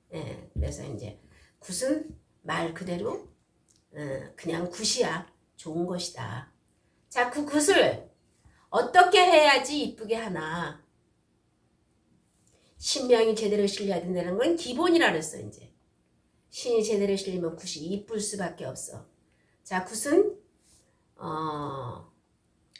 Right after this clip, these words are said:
굿은 이쁘게 하는 방법은 아름답게 표정을 지으려고 하지 말고 신이 제대로 실리면 된다. 굿은 무당만 하는 거 아니야.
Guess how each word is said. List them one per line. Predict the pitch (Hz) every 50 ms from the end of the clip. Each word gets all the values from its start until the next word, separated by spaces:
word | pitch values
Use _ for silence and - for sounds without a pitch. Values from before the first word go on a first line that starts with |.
| _ _ _ _ _ _ _ _ _ _ _ _ _ _
굿은 | - 214 214 247 269 240
이쁘게 | 214 208 - 220 214 233 226
하는 | 240 220 196 185
방법은 | 185 175 175 175 175 - 214 247 302 339 - - - _ _ _ _ _ _ _ _ _ _ _ _ _
아름답게 | - - 196 202 220 247 262 262 262 254 254 254 240 233
표정을 | 285 277 254 247 226 214 208 202
지으려고 | 196 220 202 202 196 175 180 185
하지 | 180 180 - 185
말고 | 180 170 185 196 196
신이 | - - 311 320 311 302 -
제대로 | 202 160 156 160
실리면 | 160 - - 339 349 349 339 330 302 -
된다. | 196 175 143 127 - 143 - - - _ _ _ _ _ _ _ _ _ _ _ _ _ _ _ _ _ _ _ _ _ _ _ _ _ _ _ _ _ _ _ _ _ _ _ _ _ _ _ _ _ _ _ _ - _ _ _ _ _ _
굿은 | - - 214 - 285 294 294
무당만 | 254 269 - 302 294 285 262 240
하는 | 233 214 202 190
거 | 175 180
아니야. | 156 - 147 147 147 - - -